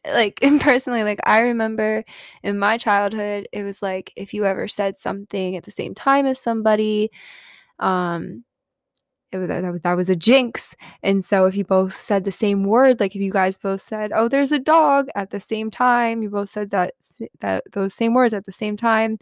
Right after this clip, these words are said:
then you'd be like, "Oh, jinx, you owe me a soda," or something like that. That's, like,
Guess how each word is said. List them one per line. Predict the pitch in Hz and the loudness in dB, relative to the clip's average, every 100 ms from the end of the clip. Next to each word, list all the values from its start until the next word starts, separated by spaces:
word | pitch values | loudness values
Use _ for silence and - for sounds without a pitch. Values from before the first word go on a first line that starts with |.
| - - _ | -12 -20 _
then | 214 | 0
you'd | 208 | 2
be | 208 | 4
like, | 202 196 | 4 4
"Oh, | 277 285 | 4 4
jinx, | 247 311 294 - | 2 0 0 -2
you | 254 | 0
owe | 240 | 2
me | 247 | 2
a | 247 | 0
soda," | - 240 233 220 208 | 0 0 2 2 2
or | 208 | -2
something | - 202 196 | -6 -6 -6
like | 190 185 | -8 -6
that. | - - _ _ _ _ _ _ _ - _ _ | -8 -8 _ _ _ _ _ _ _ -20 _ _
That's, | - 233 - - | -2 0 -2 0
like, | 285 247 | 0 0